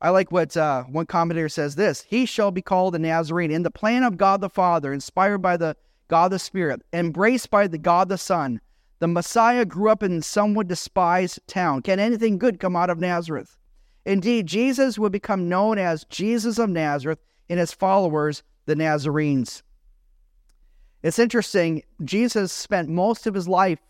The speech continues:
and even his ministry in the area of the Galilee. Yes, Nazareth, and eventually goes to Capernaum, the area of the Galilee.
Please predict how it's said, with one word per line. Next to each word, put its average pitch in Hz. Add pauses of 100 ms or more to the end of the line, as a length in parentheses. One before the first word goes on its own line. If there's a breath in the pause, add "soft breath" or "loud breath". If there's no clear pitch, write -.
(420)
and 175
even 226
his 170
ministry 175
in 175
the 170
area 190
of 165
the 160
Galilee. 143 (120)
Yes, 165
Nazareth, 165
and 156
eventually 156
goes 151
to 160
Capernaum, 151
the 135
area 139
of 135
the 147
Galilee. 147